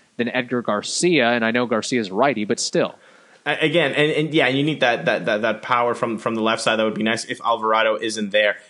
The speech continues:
Speaker 2: Now, again, and, and this, this will be my last point with Shane, is that <laughs> I'm doing it selfishly too, because it really would be awesome to
Speaker 1: Yes.
Speaker 2: cheer for a, a, uh, an alumni of U S F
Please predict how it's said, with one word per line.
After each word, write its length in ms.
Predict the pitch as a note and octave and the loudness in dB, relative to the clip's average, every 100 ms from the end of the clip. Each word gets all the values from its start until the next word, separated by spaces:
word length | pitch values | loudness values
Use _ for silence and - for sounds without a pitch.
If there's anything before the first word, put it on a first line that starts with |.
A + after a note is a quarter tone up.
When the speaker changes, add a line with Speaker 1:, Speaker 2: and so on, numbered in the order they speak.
| - | -4
Speaker 2:
Now, 340 | A#2+ A2+ G#2+ - _ _ _ - | 2 2 0 -10 _ _ _ -4
again, 320 | C#3 C3+ A#2+ | 0 0 0
and, 180 | E2+ A#2+ | -2 -2
and 160 | A2+ B2+ | -2 -2
this, 180 | C3 C3 | -2 -4
this 300 | B2 C3 C3 | -4 -4 -2
will 80 | B2+ | -2
be 100 | B2+ | 0
my 140 | A#2+ A2+ | 2 4
last 280 | A#2 A#2 - | 2 0 -2
point 180 | A#2 | 0
with 100 | G#2 | 0
Shane, 380 | - D3 C3+ A#2+ | -2 0 2 2
is 220 | - A2 | -2 0
that 260 | B2+ A#2+ G2+ - - - E3 - | 2 2 0 -4 -6 -6 -6 -2
<laughs> 20 | |
I'm 160 | C3 C3+ | -4 -2
doing 220 | D#3 D3+ | -2 -2
it 120 | C3+ | -2
selfishly 640 | - C3+ C#3+ C3 - A#2+ A2 | 0 0 0 -4 -4 -6 -2
too, 260 | C3+ C3+ - - C#3+ | 0 0 -2 -10 -6
because 300 | C3 C3+ C3+ | 0 2 2
it 120 | B2+ | 2
really 320 | D3 D#3+ C#3+ | 2 2 2
would 260 | C3+ C#3 A2+ | 4 2 2
be 140 | B2 | 2
awesome 500 | A2+ A2+ A#2 A2+ A2 - - _ | 4 2 0 -2 -2 -8 -20 _
to 120 | A2+ B2+ | -2 -2
Speaker 1:
Yes. 160 | A#2 | -4
Speaker 2:
cheer 500 | - - B2+ B2 A#2+ | -4 2 4 4 2
for 540 | A2+ C3 A#2+ A#2 A2+ G#2+ - | -2 0 2 2 2 0 0
a, 800 | B2+ A#2+ - - B2 G#2+ F2 | 2 2 0 0 0 0 -2
a, 40 | - | -4
uh, 340 | A#2 A2+ D#2+ - | -4 -2 -2 -6
an 140 | C3+ C3+ | -4 0
alumni 440 | C3+ C3+ C3+ A#2+ A2+ | 2 2 2 0 0
of 140 | A2 | 0
U 160 | A#2 A2+ | 0 0
S 160 | - | 2
F 420 | G#2+ G#2+ G#2 - | 2 2 0 -6